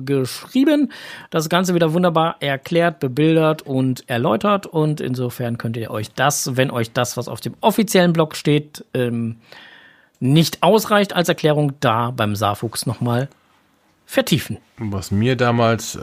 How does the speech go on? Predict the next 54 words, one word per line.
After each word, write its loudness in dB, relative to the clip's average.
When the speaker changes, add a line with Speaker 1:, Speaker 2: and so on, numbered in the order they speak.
Speaker 2:
da 2
schon 2
richtig -2
aufgefallen 0
ist, -4
man, 0
man -4
konnte 0
dann 2
irgendwann -2
wirklich -2
gezielt 0
filtern, 2
welches 0
Ding 0
fehlt 0
mir 0
denn 2
jetzt -2
noch, -2
um 2
die 0
Sammlung 0
komplett -4
zu -4
haben. 0
Das -4
ging 0
dann 2
früher 2
im 0
Vorfeld 2
mit -4
zwei 2
Klicks -2
und -2
dann 0
auf -2
einmal, 4
weil 2
die, -2
weil 0
die -4
Statistik -2
halt 2
so -2
angepasst 0
wurde, 2
die, 0
die -2
App -4
auch 0
angepasst -2
wurde, 2